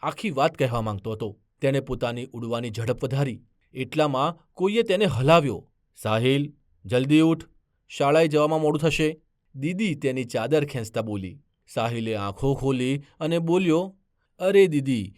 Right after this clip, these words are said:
જો તમે મને એક મિનિટ મોડો જગાડ્યો હોત, તો હું આજે શાળાએ ઉડીને પહોંચી ગયો હોત. પણ હવે મારે પગપાળા શાળાએ જવું પડશે." આ વાત સાંભળીને દીદી હસવા લાગી. અરે,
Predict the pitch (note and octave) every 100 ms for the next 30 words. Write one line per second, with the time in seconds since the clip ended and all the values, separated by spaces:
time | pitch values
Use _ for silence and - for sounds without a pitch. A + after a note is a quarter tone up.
0 | _ - G3+ A#3+ A3 G3+ G3 F#3 F3+ -
1 | D#3+ F3 D#3 D3 D#3+ D#3+ A#2+ A2+ A#2+ B2+
2 | A#2 A2+ B2 C#3 C3 C3 C3+ C3+ _ _
3 | D#3 D3+ C3+ D3+ F#3+ E3+ A#2+ C#3+ D#3 C#3+
4 | A#2 B2+ D3 D#3+ D3+ E3 F3 F3 D3+ C#3
5 | C3 C3 A#2+ A#2 - - _ _ C#3+ D3
6 | C#3+ D3 D#3 C3+ A#2+ B2+ D3 D3 C3 B2
7 | - D#3+ D3+ C#3 A#2 A#2+ C3 C#3 B2 A#2+
8 | A#2+ A2+ C3+ G#2+ - _ _ _ A2+ A#2+
9 | A#2+ A#2+ - A#2 A2+ C#3 D3 C3+ E3 -
10 | - D#3 F3 G3+ D#3+ F3+ A3+ - D#3 D#3
11 | B2+ G#2 G#2 G#2 G2 - _ _ _ -
12 | - - D#3+ C3 C#3+ G2 F2+ F2 A2